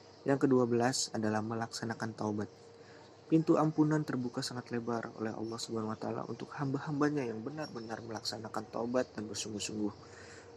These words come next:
Maka bulan Ramadan ini merupakan kesempatan bagi hamba Allah untuk kembali yang ke fitrah. Yang ketiga belas adalah memberikan zakat fitrah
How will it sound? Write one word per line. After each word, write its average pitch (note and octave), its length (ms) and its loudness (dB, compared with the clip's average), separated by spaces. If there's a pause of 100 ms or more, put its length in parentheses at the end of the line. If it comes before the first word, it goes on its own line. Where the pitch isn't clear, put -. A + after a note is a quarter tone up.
(260)
Maka - 160 -6
bulan A2 200 -2
Ramadan A2 440 -2
ini C3 160 -4
merupakan A#2+ 400 -8
kesempatan D3+ 560 -4
bagi A2+ 280 -4
hamba A2+ 280 -8
Allah A#2 240 -6
untuk A2 400 -12
kembali A2 480 -4
yang G#2 80 -12
ke - 160 -12
fitrah. A2 320 -10 (1700)
Yang E3 240 2
ketiga C3 320 4
belas A2+ 320 2
adalah G#2 320 -8 (160)
memberikan D3 560 0
zakat B2 320 -4
fitrah G#2+ 320 -8